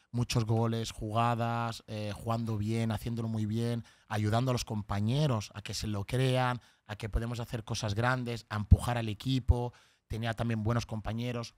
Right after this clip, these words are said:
como es un, un portero que hoy has, ha ganado la Eurocopa también, que es el David Raya. David Raya estaba conmigo en el Cornellá. David Raya estaba conmigo en el Cornellá y no ha jugado ni en el Barça ni en el Español.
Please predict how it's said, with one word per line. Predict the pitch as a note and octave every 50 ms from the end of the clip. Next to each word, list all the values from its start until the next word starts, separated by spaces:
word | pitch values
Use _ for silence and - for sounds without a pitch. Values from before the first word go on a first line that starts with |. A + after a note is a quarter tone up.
| _
como | _ - G#2+ G#2 G2 G2+
es | A2+ B2 B2 - - _ _ _ _ _ _ _ _
un, | A2+ A#2 - -
un | A#2 A2+ -
portero | - F3 D3 - - G2+ F#2+ G2 A2+ D3 - _
que | - A2
hoy | G#2 G#2 A#2 G#2
has, | G2+ G2 - -
ha | - G#2+
ganado | G#2+ A2+ A2 G2
la | F#2
Eurocopa | F2+ F2 F2 - F#2+ E2+ - F#2+
también, | - F2+ F2+ F2+ F#2 A2+ D#3 F#3+ - _ _ _ _
que | - G#2+
es | F#2
el | A2 G2+ F#2+
David | G2 F2+ F#2+ F2+ E2+
Raya. | E2+ F2 E2+ F2 F#2 A2+ E3+ - _ _ _ _ _
David | - G2 F#2 G#2+ G#2
Raya | F#2+ F2+ A#2
estaba | C3 - - G#3
conmigo | - A#2 G2+ G2 G2+
en | F#2+
el | F2+
Cornellá. | - F2+ F2 E2+ D#2+ D#2+ F#2+ E3 - _ _ _ _ _ _ _ _ _ _ _ _ _ _ _ _ _ _ _ _ _ _
David | G#2+ A2+ A2+ D#3+ G3 E3
Raya | C3+ F3 F#3+ F#3+ D3+
estaba | - - E3 F3 F3+
conmigo | - D#3 C#3 D3 D#3 G3
en | F3+
el | D#3
Cornellá | - C#3+ B2 B2 D#3 F3
y | D#3+
no | D3+
ha | D#3
jugado | - - G3 G3 F#3+
ni | F#3+
en | F3 D3+
el | B2 A2+
Barça | G2+ B2 C3+ - - - G3+
ni | G3 F#3
en | C#3 B2
el | A#2 A2 G#2+
Español. | - - - G2+ F#2+ F#2+ A2+ D#3 G#3 E3 -